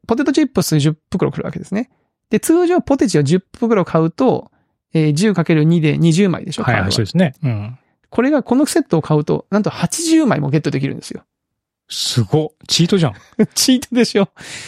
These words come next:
Speaker 1: すごくないっすか？
Speaker 2: ええ。なんでそんな、Amazonすげえな。
Speaker 1: で、これは、で、僕が、僕が買う、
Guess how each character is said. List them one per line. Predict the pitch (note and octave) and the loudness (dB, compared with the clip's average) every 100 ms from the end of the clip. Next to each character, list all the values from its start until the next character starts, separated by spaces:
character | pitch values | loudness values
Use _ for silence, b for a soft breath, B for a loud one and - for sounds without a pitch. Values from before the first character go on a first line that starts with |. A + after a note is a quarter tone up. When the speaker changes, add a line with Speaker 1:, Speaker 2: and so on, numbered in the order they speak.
| B B | B B
Speaker 1:
す | - - | -6 0
ご | A3 C#4+ | 2 2
く | C4+ | 2
な | B3 | 2
い | |
っ | D#3 | 0
す | - | -6
か？ | - - _ _ _ _ _ _ _ _ _ _ _ | -18 -20 _ _ _ _ _ _ _ _ _ _ _
Speaker 2:
え | A#2+ B2 C#3 C#3+ D3 D3+ D3 | 0 2 4 4 2 0 -4
え。 | - _ _ _ - | -12 _ _ _ -2
な | C#3 | 0
ん | D3 | 0
で | |
そ | B2 | -2
ん | |
な、 | A#2+ G#2+ | -2 0
Amazon | B2+ D#3 B2+ G2+ | 0 0 0 -4
す | - | 0
げ | C3 | 0
え | B2 | 0
な。 | F#2 F2+ _ _ _ _ | -4 -12 _ _ _ _
Speaker 1:
で、 | B3 A3+ | 0 0
こ | - - | 0 -2
れ | E4 E4 | 0 2
は、 | F4 G#3 C#2+ - _ _ _ _ _ _ _ _ - | 2 2 0 -6 _ _ _ _ _ _ _ _ -4
で、 | F#3+ | -2
僕 | F#3+ - D4 | -2 -4 -4
が、 | F4 D4 _ _ _ - | -4 -6 _ _ _ -6
僕 | F#3 G3 _ - B3+ B3+ B3+ A#3+ A3+ - | -4 -4 _ -4 -2 0 0 -2 -6 -6
が | G#3+ A3 | -6 -4
買 | - A3+ | -2 -2
う、 | B3 B3+ B3 A#3 | 0 -2 -2 -4